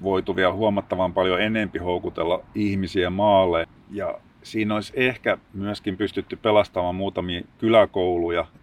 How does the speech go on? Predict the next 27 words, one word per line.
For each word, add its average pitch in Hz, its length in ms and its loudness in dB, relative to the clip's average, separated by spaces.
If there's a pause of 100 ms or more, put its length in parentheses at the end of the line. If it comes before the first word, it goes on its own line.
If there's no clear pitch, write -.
Toi 135 140 4
nyt, 131 140 0 (800)
mä 113 160 4
en 117 100 2
ole 117 140 0 (200)
itse 120 400 -6
kaavoittaja 110 600 6
ja 98 240 2 (480)
olen 104 260 0
lähinnä 107 300 2
niin 92 120 -8
kun 98 260 -6 (440)
tota 101 320 2
asenneilmastoa 113 1120 0
tossa - 280 -8
myöskin 98 320 -4
itse 101 280 -4
niin 90 120 -6
kun 92 200 -4 (120)
havainnut, 95 580 2
että 85 340 -4 (120)
se 104 100 -2
on 95 120 2
aika 92 300 2 (160)
maaseutuvastainen, 104 1000 4
mutta 87 200 -8
et 85 80 -8